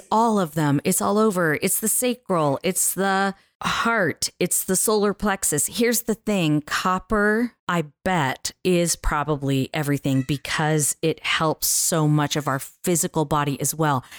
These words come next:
And copper, because it conducts so much energy, it reaches out to our aura and our metaphysical world. I read somewhere, and I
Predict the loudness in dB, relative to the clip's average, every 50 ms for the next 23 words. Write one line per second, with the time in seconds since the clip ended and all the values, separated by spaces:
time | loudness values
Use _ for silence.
0 | -14 -10 -4 -2 0 0 0 0 0 -2 -2 -2 0 -2 -2 -2 -2 -6 -4 -2
1 | -2 -2 -2 -2 -4 -2 0 0 2 0 -2 -2 -2 -4 -2 0 0 -2 -2 -2
2 | -4 -2 -2 0 0 0 0 0 0 0 2 2 2 0 0 _ -2 -2 -2 0
3 | 2 2 2 2 0 -2 0 0 0 -2 -2 -2 0 0 2 2 0 0 0 0
4 | 2 2 4 2 2 0 0 0 0 2 2 4 4 4 4 2 0 -2 -4 _
5 | -2 -2 -2 -2 -2 -2 -2 -2 0 0 2 2 2 2 2 0 -2 -4 _ -2
6 | -2 -2 0 0 0 2 2 2 0 0 0 -2 0 2 4 4 4 4 4 2
7 | 2 2 0 0